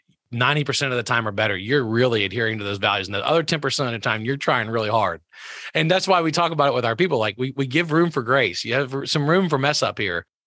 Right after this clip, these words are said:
you know, but you, you need to avoid the really big integrity violations, right? Because those will kill you. They'll kill a business and they'll kill you professionally. But you also, you, you've gotta work really hard to try. And when you mess up, you gotta be really good at apologizing <laughs> and you gotta make it right.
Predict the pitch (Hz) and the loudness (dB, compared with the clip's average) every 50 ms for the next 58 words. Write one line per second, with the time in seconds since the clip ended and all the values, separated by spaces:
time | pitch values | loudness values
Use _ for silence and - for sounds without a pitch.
0 | _ _ _ - - 131 120 113 107 107 113 - 120 113 110 - - 117 123 131 | _ _ _ -4 0 0 2 2 2 0 -2 -2 -2 -8 -8 -8 -6 -4 0 0
1 | 143 143 131 117 104 - 123 113 107 147 151 151 123 120 117 135 139 127 117 107 | 0 2 2 0 0 2 0 0 2 4 2 2 2 2 2 2 2 2 2 2
2 | 139 143 135 139 120 - 123 113 107 110 107 98 104 104 98 95 95 95 95 90 | 0 0 0 -2 -2 -2 -2 -2 -2 -2 -2 0 0 0 0 0 0 -2 -2 -4
3 | - 104 98 98 - - _ - - 101 101 104 92 - 95 107 104 95 120 123 | -4 -6 -4 -6 -6 -6 _ -6 -2 0 0 0 0 -2 -2 -2 0 2 2 2
4 | 120 117 98 - - 110 101 87 80 95 101 - 104 98 - - 127 110 98 92 | 2 2 0 0 0 0 0 0 -4 -6 -6 -4 -4 -4 0 0 0 0 2 0
5 | 110 113 98 110 107 101 - - 98 90 85 - - 104 101 95 95 90 87 _ | 0 0 0 0 -2 -4 -4 -4 -4 -6 -6 -4 -4 -2 -2 -2 -4 -4 -6 _
6 | - - 92 - 110 107 101 - 98 85 85 82 82 _ - - - - - - | -14 -12 -4 -2 -2 -2 -2 -4 -6 -8 -8 -10 -10 _ -20 -20 -20 -20 -20 -20
7 | _ - 117 - - 139 139 151 170 156 - - 139 123 117 113 - _ _ _ | _ -8 -4 -2 2 2 4 4 4 4 4 2 2 2 0 -2 -4 _ _ _
8 | _ _ _ _ _ - - 120 - - 135 131 - - 131 123 117 139 139 131 | _ _ _ _ _ -14 -14 -14 -8 -4 -4 -4 -4 -4 -6 -2 0 0 2 2
9 | 123 117 113 131 135 120 - 123 127 131 131 123 104 127 123 117 113 113 104 104 | 0 0 2 0 0 0 0 0 2 2 2 2 2 4 4 4 2 0 -2 -4
10 | - 156 135 120 110 110 113 107 107 123 135 127 - 175 185 165 131 - - 117 | -2 0 0 0 0 -2 -6 -4 -2 -2 -2 0 2 2 2 2 0 -2 -6 -6
11 | 117 120 113 110 101 - - 120 123 123 107 104 120 151 156 143 131 123 123 117 | -4 -2 -2 -4 -6 -8 -8 -4 -2 -2 -2 0 0 2 2 2 2 2 0 0
12 | 107 98 131 123 110 110 110 104 107 98 98 90 98 104 110 117 _ - 120 - | 0 0 0 2 2 2 2 2 0 -2 -2 -4 -6 -10 -10 -14 _ -8 -8 -8
13 | - 120 - _ _ _ _ _ _ - 104 104 101 101 113 110 104 101 101 - | -8 -8 -12 _ _ _ _ _ _ -10 -8 -8 -4 -2 -2 -2 -2 -4 -6 -6
14 | 113 110 107 98 101 95 85 82 - | -6 -6 -4 -2 0 0 0 -2 -4